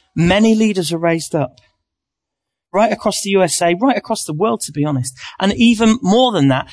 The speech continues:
many, many leaders of existing churches were encouraged in renewal, in the gifts of the Holy Spirit. I mean, this was the case in the church I grew up in. I grew up in a Baptist church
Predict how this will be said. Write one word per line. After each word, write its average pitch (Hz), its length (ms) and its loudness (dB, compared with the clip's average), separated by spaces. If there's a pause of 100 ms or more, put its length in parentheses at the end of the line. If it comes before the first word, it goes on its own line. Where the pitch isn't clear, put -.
(140)
many, 208 400 4
many 208 240 2
leaders 190 380 0
of 160 100 0
existing 180 540 0
churches 139 540 -2 (280)
were 165 120 2
encouraged 202 680 0 (220)
in 160 160 2
renewal, 208 600 2 (320)
in 147 360 2
the 139 100 0
gifts 190 300 0
of 180 40 -4
the 175 80 -2
Holy 156 200 0
Spirit. 196 500 -2 (560)
I 190 60 0
mean, 190 100 2
this 240 220 0
was 220 120 -6
the 208 80 -2
case 196 380 -2 (240)
in 190 80 0
the 190 80 2
church 190 400 -2
I 196 140 0
grew 160 240 0
up 127 120 -6
in. 113 160 -4
I 175 120 -2
grew 196 140 2
up 185 120 -2
in 151 80 0
a 139 60 2
Baptist - 500 -4
church 220 400 -2